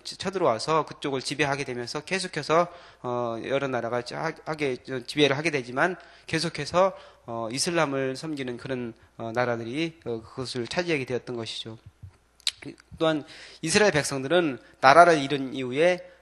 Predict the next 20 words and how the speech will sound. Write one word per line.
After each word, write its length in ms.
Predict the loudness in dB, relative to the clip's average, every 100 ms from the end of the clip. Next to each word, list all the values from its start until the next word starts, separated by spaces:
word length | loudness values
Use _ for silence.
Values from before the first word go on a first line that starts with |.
| -12
어, 240 | -10 -8 -8
이천 260 | -6 -6
년 120 | -6
동안 340 | -6 -6 -6 -8
디아스포라로 800 | -2 -2 -2 -8 -6 -6 -6 -10 -16 _
세계, 380 | -14 -8 -8 -8 -6
세계에 340 | -4 0 0
흩어져서 600 | 0 -2 -2 -4 -6 -10
살아가면서 720 | -6 -2 0 -2 -4 -4 -6 -6 -18 _
자기의 400 | -10 -8 -4 -6
신앙과 580 | -4 -4 -4 -6 -8 -4
하나님 360 | -4 -4 -6 -8
신앙을, 640 | -6 -4 -2 -4 -4 -6 -6
여호와 220 | 0 0
신앙을 340 | 0 -6 -6
버리지 300 | -6 -6 -6
않고 200 | -6 -8
살았던 440 | -6 -4 -4 -6 -10
민족이 480 | -8 -8 -8 -10 -12 _ _ -14
이, 160 | -14